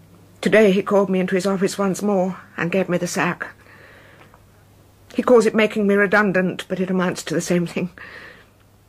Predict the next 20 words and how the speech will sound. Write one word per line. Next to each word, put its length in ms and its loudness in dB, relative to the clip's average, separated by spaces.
Before, 500 2
before 260 6
you 160 6
came 240 -2
into 180 -4
my 120 0
life, 300 2
I 100 6
would 120 2
have 80 0
been 180 0
terrified, 680 0
but 100 2
I'm 140 4
not 220 -2
now. 260 -4
In 60 4
fact, 220 2
I'm 160 4
glad. 500 -2